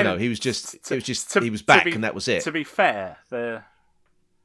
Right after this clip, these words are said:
Speaker 2: actually, I was gonna say there isn't as much of a gap between, but I'm not too <laughs> sure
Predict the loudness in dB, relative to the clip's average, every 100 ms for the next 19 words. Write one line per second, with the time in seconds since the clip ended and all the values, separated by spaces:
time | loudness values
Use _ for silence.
0 | _ _ _ -16 -16 -14 -12 -8 -6 -4
1 | -6 -10 -12 -10 -10 -10 -16 -8 -10 -10
2 | -16 -10 -8 -8 -10 -14 -14 -16 -16 -12
3 | -12 -12 -14 -8